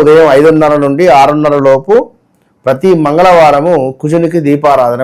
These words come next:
పెట్టాలి. కుజగ్రహం వద్ద ఎరుపు రంగు పుష్పాలు సమర్పించాలి. సుబ్రహ్మణ్యేశ్వర స్వామికి అర్చనాది కార్యక్రమాలు చేసుకోవాలి. బ్రాహ్మణులకు ఎరుపు వస్త్రాలను దానంగా ఇవ్వాలి. ధనస్సు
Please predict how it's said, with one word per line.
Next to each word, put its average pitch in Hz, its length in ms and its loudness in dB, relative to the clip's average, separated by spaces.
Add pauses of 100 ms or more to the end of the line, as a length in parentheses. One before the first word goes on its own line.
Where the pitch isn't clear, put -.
పెట్టాలి. 107 320 -12
కుజగ్రహం 107 580 -10
వద్ద 107 160 -20 (720)
ఎరుపు 170 260 0
రంగు 180 220 2
పుష్పాలు 156 560 -2
సమర్పించాలి. 120 640 -8
సుబ్రహ్మణ్యేశ్వర 170 1040 -2
స్వామికి 151 400 -2
అర్చనాది 156 400 -2
కార్యక్రమాలు 143 640 -2
చేసుకోవాలి. 113 460 -8 (420)
బ్రాహ్మణులకు 170 800 0 (100)
ఎరుపు 160 280 -2
వస్త్రాలను 165 540 -2
దానంగా 127 400 -4 (100)
ఇవ్వాలి. - 320 -20 (640)
ధనస్సు 117 320 -8